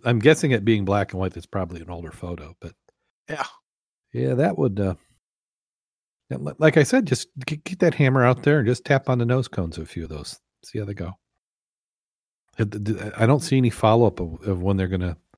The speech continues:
Speaker 1: if they're gonna do anything, or are they still talking about it?
Speaker 2: I, talking.
Speaker 1: Talking. I just stay away. Well, they did mention, we did have an article a few weeks ago where they were going to remove, was it they're gonna remove the mast or something?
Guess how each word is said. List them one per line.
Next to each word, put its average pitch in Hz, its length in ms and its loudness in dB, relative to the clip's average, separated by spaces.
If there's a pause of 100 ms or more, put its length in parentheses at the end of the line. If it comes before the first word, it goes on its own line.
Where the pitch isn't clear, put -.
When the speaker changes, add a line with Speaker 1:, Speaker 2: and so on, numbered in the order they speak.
(280)
Speaker 1:
if - 80 -20
they're 107 100 -2
gonna 92 140 2
do 95 160 0
anything, 101 340 0
or 87 40 -2
are - 20 -6
they 87 140 -2
still 90 260 -4
talking 87 380 -4
about 76 240 -10
it? - 100 -16 (500)
Speaker 2:
I, 151 400 6 (720)
talking. 156 460 2 (600)
Speaker 1:
Talking. - 440 -6 (1300)
I 196 60 0
just 185 200 0
stay 147 160 4
away. 117 180 6
Well, 123 140 2
they 131 120 8
did 160 240 4
mention, 127 340 0
we 110 100 2
did 123 220 0
have 120 220 0
an 104 80 -2
article 101 320 0
a 92 40 -2
few 98 180 -2
weeks 110 260 0
ago 95 140 -2
where 90 100 0
they 92 120 -2
were 90 280 -2 (640)
going 104 240 2
to 92 100 -2
remove, 90 480 -2 (140)
was 104 160 -2
it 92 140 -8
they're 98 120 2
gonna 95 220 2
remove 104 340 2
the 87 80 -6
mast 95 520 -6
or 170 60 -4
something? 185 440 -4